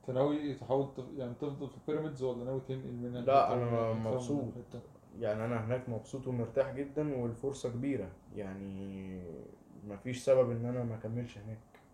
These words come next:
Speaker 1: يعني أنت، يعني أنت مثلا إمتى شايف إن أنت ممكن ت-، تنقل من بيراميدز؟
Speaker 2: لما أسيب بصمة في بيراميدز، يعني أنا م-،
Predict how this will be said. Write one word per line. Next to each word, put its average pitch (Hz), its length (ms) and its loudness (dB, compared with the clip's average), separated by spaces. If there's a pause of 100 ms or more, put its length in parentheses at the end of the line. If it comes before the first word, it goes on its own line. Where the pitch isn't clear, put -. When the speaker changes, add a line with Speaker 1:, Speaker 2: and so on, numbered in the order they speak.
(920)
Speaker 1:
يعني 123 120 -2
أنت، 139 440 4
يعني 127 220 -2
أنت 143 140 -2
مثلا 151 400 -2
إمتى 156 160 -2
شايف 151 240 0
إن 139 100 -4
أنت 143 160 -4
ممكن 135 280 -2 (100)
ت-، 113 500 0 (720)
تنقل 139 120 2 (120)
من 117 260 -6
بيراميدز؟ 110 360 -10 (360)
Speaker 2:
لما 113 360 0
أسيب 131 280 -4
بصمة 139 280 2
في - 140 -10
بيراميدز، 113 420 -8 (600)
يعني 107 380 -2
أنا 113 340 2
م-، 101 680 -4